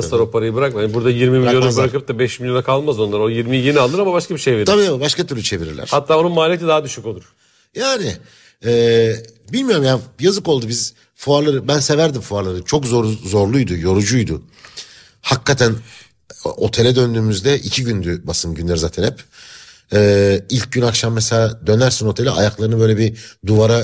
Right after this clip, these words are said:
Speaker 1: yukarıya kaldırırsın. Tabanların pişmiştir çünkü yürümekten.
Speaker 2: İstanbul'daki otoshow fuarlarında bizim görevimiz neydi biliyor musun?
Speaker 1: De, vites topuzunu çaldırma.
Speaker 2: <laughs>
Speaker 1: <laughs> E, öyle olurdu abi.
Speaker 2: Ya.
Speaker 1: Vites topuzu çalınır,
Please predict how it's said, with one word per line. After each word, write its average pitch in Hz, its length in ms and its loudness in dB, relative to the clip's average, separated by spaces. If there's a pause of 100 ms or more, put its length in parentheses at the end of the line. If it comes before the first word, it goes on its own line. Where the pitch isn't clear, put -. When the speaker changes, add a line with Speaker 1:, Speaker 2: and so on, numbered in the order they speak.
Speaker 1:
yukarıya 104 380 0
kaldırırsın. 104 680 -2 (280)
Tabanların 120 480 2
pişmiştir - 460 -6
çünkü 87 220 -6
yürümekten. 82 400 -4 (240)
Speaker 2:
İstanbul'daki 170 500 -2
otoshow 165 440 0
fuarlarında 113 420 0
bizim 110 200 -4
görevimiz 92 420 0
neydi 80 220 -8
biliyor 80 160 -12
musun? - 240 -12 (460)
Speaker 1:
De, 123 200 4
vites 139 260 0
topuzunu 113 340 -2
çaldırma. 110 460 0 (340)
Speaker 2:
<laughs> - 0 -
Speaker 1:
<laughs> 143 1040 0 (300)
E, 131 120 0
öyle 214 180 2
olurdu 269 260 -2
abi. 254 200 -2
Speaker 2:
Ya. 185 100 -2 (280)
Speaker 1:
Vites 180 300 -2
topuzu 160 320 -6
çalınır, 131 340 -2